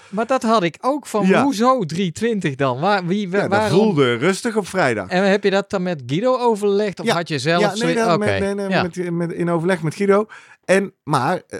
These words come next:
Speaker 2: over scenario's, ik had er wel bedacht, ja, en als me dat te zwaar wordt,
Speaker 1: Ja.
Speaker 2: ga ik toch lekker nog een minuut per kilometer langzamer.
Speaker 1: Ja, ja.
Speaker 2: Dat maakt me niet uit.
Speaker 1: Ja.
Speaker 2: Dus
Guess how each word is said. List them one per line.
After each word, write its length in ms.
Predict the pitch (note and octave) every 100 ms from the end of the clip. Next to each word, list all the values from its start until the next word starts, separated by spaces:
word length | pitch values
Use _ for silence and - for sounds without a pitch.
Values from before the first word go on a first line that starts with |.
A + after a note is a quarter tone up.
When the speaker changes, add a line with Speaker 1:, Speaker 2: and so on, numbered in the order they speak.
| -
Speaker 2:
over 280 | D#3+ C3 B2
scenario's, 400 | C3 C3 E3+ E3
ik 60 | C#3+
had 100 | G#2+
er 60 |
wel 120 | G#2+ A#2
bedacht, 260 | C#3 - -
ja, 280 | C#3 C#3+ -
en 180 | D3 C#3
als 240 | D3+ C3+
me 120 | C#3
dat 200 | C3 C3+
te 80 | C3
zwaar 260 | A2+ C#3 D3+
wordt, 160 | B2+
Speaker 1:
Ja. 140 | C3 G2 _
Speaker 2:
ga 160 | - D#3+
ik 80 | -
toch 140 | D#3
lekker 280 | D3+ D#3 C#3
nog 200 | D3+ F3
een 80 | D3+
minuut 320 | C3+ C#3 -
per 160 | C#3 C3
kilometer 460 | C#3 B2+ A#2+ A#2+
langzamer. 520 | A#2+ B2 A2 B2 A2
Speaker 1:
Ja, 200 | B2+ B2+
ja. 220 | A2+ F#2+ G2
Speaker 2:
Dat 220 | C3+ G3+
maakt 240 | G3 G3 F#3
me 80 |
niet 100 | E3+
uit. 100 | G#2+
Speaker 1:
Ja. 60 |
Speaker 2:
Dus 100 | B2+